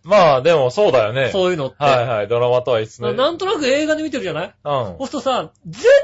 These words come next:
Speaker 2: 然ストーリーが始まんないわけ。で、もう早く、早く出てけと。<laughs> で、俺の中では、なんか二時間ぐらいで終わってほしいの。
Speaker 1: そらそうだね。
Speaker 2: 流れ的に。
Speaker 1: でもね。はいはい。
Speaker 2: だいたい映画だと二時間ぐらいでこうさ、
Speaker 1: まあ。はいはい。
Speaker 2: ね。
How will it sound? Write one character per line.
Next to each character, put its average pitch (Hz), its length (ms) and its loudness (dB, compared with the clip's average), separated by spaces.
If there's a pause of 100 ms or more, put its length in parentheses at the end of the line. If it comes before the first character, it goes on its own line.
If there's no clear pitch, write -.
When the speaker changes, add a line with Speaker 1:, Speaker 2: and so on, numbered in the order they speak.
(120)
Speaker 2:
然 427 180 2
ス - 100 -12
ト 415 100 2
ー 359 60 4
リ 294 80 2
ー 202 40 -2
が 185 120 2
始 311 220 -6
ま 226 100 0
ん 220 40 -4
な 220 80 -2
い - 40 0
わ 170 60 -2
け。 147 200 -6 (1300)
で、 240 220 -2 (220)
も 330 100 -2
う 415 40 2
早 554 380 2
く、 277 260 0
早 523 320 4
く 302 100 0
出 320 120 2
て 349 120 4
け 254 120 2
と。 139 220 -2
<laughs> - 1500 -16
で、 311 60 2
俺 302 220 2
の 403 60 -2
中 392 180 0
で 302 80 2
は、 302 200 6
な 285 140 -2
ん - 20 -6
か 294 80 2
二 302 180 0
時 370 140 -6
間 427 200 0
ぐ 415 80 2
ら 480 80 4
い 370 60 4
で 302 60 2
終 285 100 4
わ 302 60 6
っ 302 60 4
て 330 60 0
ほ 320 120 2
し 302 100 -4
い - 20 -2
の。 190 240 0 (100)
Speaker 1:
そ - 160 -2
ら 156 180 4
そ 147 140 -2
う - 20 -4
だ 107 120 -2
ね。 254 300 2
Speaker 2:
流 277 60 4
れ 294 140 4
的 277 120 -4
に。 294 140 -4
Speaker 1:
で 220 60 -10
も - 20 -16
ね。 - 40 -20 (180)
は 135 200 2
い 143 40 -2
は 117 120 0
い。 - 20 -4
Speaker 2:
だ 320 80 0
い 339 60 -4
た 294 60 0 (120)
い 254 40 4
映 - 20 2
画 - 100 2
だ 359 120 0
と 277 180 0
二 285 140 -4
時 302 100 -2
間 330 140 -4
ぐ 311 80 -6
ら 320 100 0
い 277 60 -2
で 262 100 -4
こ 247 220 -2
う - 40 -6
さ、 214 180 -2
Speaker 1:
ま 170 80 -2
あ。 143 100 2
は 151 60 -2
い 143 40 -4
は 117 340 -2
い。 202 40 -14
Speaker 2:
ね。 247 260 2